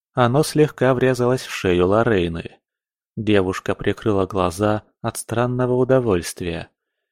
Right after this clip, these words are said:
Ей захотелось, чтобы он сильнее дёрнул колье, чтобы его острые края впились в кожу, а потом... Роберт притянул бы её к себе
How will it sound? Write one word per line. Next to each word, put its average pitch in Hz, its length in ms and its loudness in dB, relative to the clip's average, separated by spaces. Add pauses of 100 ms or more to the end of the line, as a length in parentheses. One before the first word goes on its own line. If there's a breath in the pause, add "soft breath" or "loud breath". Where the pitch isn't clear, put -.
(340)
Ей 151 240 4
захотелось, 131 640 2
чтобы 107 380 0
он 123 100 2
сильнее 104 580 0
дёрнул 104 400 2
колье, 90 680 -4 (400)
чтобы 110 400 0
его 120 260 2
острые 135 400 0
края 113 580 -2 (140)
впились 131 460 2
в - 80 -18
кожу, 87 540 -2 (240)
а 101 140 -2
потом... 113 640 0 (920)
Роберт 107 600 0
притянул 110 560 0
бы 98 140 0
её 101 200 2
к - 80 -12
себе 101 540 -2